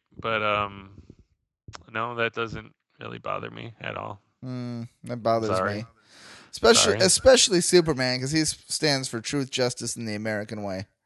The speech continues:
Speaker 1: Yeah, but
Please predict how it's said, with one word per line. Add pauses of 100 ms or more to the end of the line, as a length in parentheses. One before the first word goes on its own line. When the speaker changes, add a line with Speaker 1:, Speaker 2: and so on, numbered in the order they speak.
(1120)
Speaker 1:
Yeah, (100)
but